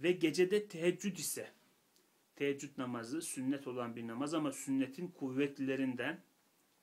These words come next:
yani kılınması çok sevaplı, çok tavsiye edilen, e, benim de bir türlü düzene sokamadığım, ara sıra başlayıp tekrar fire verdiğim bir namaz. Cenab-ı Hak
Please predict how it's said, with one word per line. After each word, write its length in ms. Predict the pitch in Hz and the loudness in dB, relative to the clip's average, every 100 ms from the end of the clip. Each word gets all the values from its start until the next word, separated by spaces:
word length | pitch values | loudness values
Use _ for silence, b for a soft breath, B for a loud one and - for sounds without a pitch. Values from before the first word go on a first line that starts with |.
| _ _ - | _ _ -20
yani 260 | - 110 113 | -8 -8 -6
kılınması 680 | - 127 127 120 - 139 139 B - | -8 -6 -4 -6 -4 -4 -6 B -12
çok 260 | - 147 | -6 -6
sevaplı, 680 | - 127 117 113 113 139 160 b b b b _ _ | -4 -4 -4 -4 -4 -4 -4 b b b b _ _
çok 420 | - 151 - - | -4 -4 -6 -6
tavsiye 520 | 139 127 - 131 120 | -2 -2 -2 -2 0
edilen, 460 | 120 123 123 165 175 _ b b _ - | -2 -2 0 0 -2 _ b b _ -12
e, 320 | 64 57 57 57 58 - - 60 55 - - 131 - - - | -10 -8 -8 -10 -12 -12 -14 -16 -16 -18 -20 -20 -20 -20 -6
benim 240 | 147 156 151 | -2 0 0
de 120 | 143 | -2
bir 100 | 143 | -4
türlü 200 | 143 139 | -8 -8
düzene 300 | 135 147 143 | 0 2 2
sokamadığım, 640 | - 143 160 139 123 135 | 0 -2 2 2 2 2
ara 200 | 135 139 | 2 2
sıra 320 | 139 139 135 139 | 2 2 2 4
başlayıp 480 | 131 - 135 131 | 0 2 0 0
tekrar 380 | - 131 135 131 - - | -4 -2 0 0 -4 -10
fire 340 | - 143 135 | 0 2 4
verdiğim 440 | 127 120 120 147 139 | 4 0 0 0 2
bir 180 | 135 | 2
namaz. 380 | 139 123 147 - b b b | 2 0 -4 -6 b b b
Cenab-ı 360 | - 139 131 135 | -2 2 2 0
Hak 160 | 131 | -2